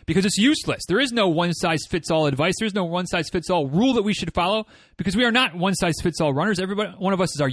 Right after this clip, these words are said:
is unique. Our training background, our physiological background, um, the races are different, you know, different courses, different, you know, hilly, is it uphill, downhill, flat? Uh, what the weather was like, all of those things, all of those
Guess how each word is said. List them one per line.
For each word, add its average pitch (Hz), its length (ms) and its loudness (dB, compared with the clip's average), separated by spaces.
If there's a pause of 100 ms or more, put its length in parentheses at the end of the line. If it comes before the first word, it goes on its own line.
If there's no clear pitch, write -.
(140)
is 147 180 -2
unique. 143 480 -2 (260)
Our 143 120 -2
training 262 360 -2
background, 262 460 0
our 147 80 2
physiological 214 680 -2
background, 233 520 -2 (280)
um, 135 240 -2
the 147 100 2
races 226 420 2
are 254 80 4
different, 240 480 0
you 185 80 0
know, 165 40 0
different 170 300 -4
courses, 214 520 -2
different, 151 340 -4 (100)
you 156 80 -10
know, 110 160 -8
hilly, 202 400 0
is 120 100 -4
it 147 120 -6
uphill, 175 320 -2
downhill, 160 480 -2
flat? 240 440 -2 (360)
Uh, 131 320 -2
what 196 240 -4
the 220 80 0
weather 254 180 2
was 170 180 2
like, 151 220 0
all 302 140 2
of 311 80 -2
those 269 200 -2
things, 262 380 -2
all 302 160 2
of 269 60 -4
those 220 180 -2